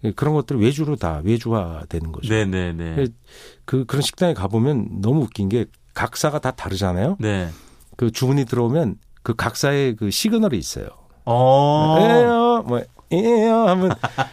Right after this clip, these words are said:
Speaker 1: 그 소리 딱딱 뜨면 "아, 이제 우리 게 나왔구나." 하고
Speaker 2: 어,
Speaker 1: 기다려야지
Speaker 2: 그렇죠.
Speaker 1: 딱
Speaker 2: 뭐,
Speaker 1: 받을 수
Speaker 2: 그렇죠.
Speaker 1: 있고 그 주문도
Speaker 2: 어.
Speaker 1: 그 해당 어플리케이션에서 주-, 오는 주문의 소리가
Speaker 2: 네.
Speaker 1: 그, 그 주방에 이제 알려지게 돼요.
Speaker 2: 아,
Speaker 1: 거기서
Speaker 2: 그렇지.
Speaker 1: 뭔 주문이 왔다.
Speaker 2: 다른 거지.
Speaker 1: 이렇게 전표 딱 보고 요리를
Speaker 2: 네.
Speaker 1: 딱 들어가는데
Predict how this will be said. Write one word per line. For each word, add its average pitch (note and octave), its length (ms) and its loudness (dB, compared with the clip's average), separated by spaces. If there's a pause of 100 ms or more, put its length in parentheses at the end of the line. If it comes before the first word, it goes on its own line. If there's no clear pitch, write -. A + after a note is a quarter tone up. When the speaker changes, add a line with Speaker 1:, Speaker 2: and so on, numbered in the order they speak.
(120)
Speaker 1:
그 D3 100 2
소리 G#3 300 2
딱딱 - 400 -4
뜨면 G#3+ 400 2
"아, D3 260 2
이제 C#3+ 120 0
우리 C#3 160 2
게 D#3+ 100 2
나왔구나." C3+ 460 0
하고 C3 140 0
Speaker 2:
어, G#2+ 60 0
Speaker 1:
기다려야지 A#2 460 0 (100)
Speaker 2:
그렇죠. F#2 200 -4
Speaker 1:
딱 - 100 -4
Speaker 2:
뭐, C3+ 80 2
Speaker 1:
받을 G#2 180 0
수 - 120 -6
Speaker 2:
그렇죠. D#3 240 -2
Speaker 1:
있고 B2 140 0 (200)
그 C#3+ 80 0
주문도 D#3+ 500 4
Speaker 2:
어. F2+ 280 0 (340)
Speaker 1:
그 G#2+ 140 0
해당 D3 580 0 (100)
어플리케이션에서 A#2 880 -2
주-, - 180 -10
오는 B2+ 240 2
주문의 B2 480 2
소리가 C3 500 0
Speaker 2:
네. E2+ 260 -6
Speaker 1:
그, C2 140 -6
그 F#2+ 320 -2
주방에 G#2+ 380 -2
이제 D#2 180 -6
알려지게 G#2 440 0
돼요. - 180 -14 (160)
Speaker 2:
아, F2 100 -6
Speaker 1:
거기서 G2 380 -2
Speaker 2:
그렇지. F2+ 60 -6
Speaker 1:
뭔 F#2 200 -2
주문이 E2+ 320 -8
왔다. D#2+ 180 -8
Speaker 2:
다른 B2 160 2
거지. F2+ 240 -4
Speaker 1:
이렇게 D#2 160 -4
전표 D#2+ 300 -2
딱 - 240 -8
보고 F#2 420 -6
요리를 D#2+ 360 -6
Speaker 2:
네. D#2 40 -10
Speaker 1:
딱 D2+ 160 -14
들어가는데 D#2+ 680 -8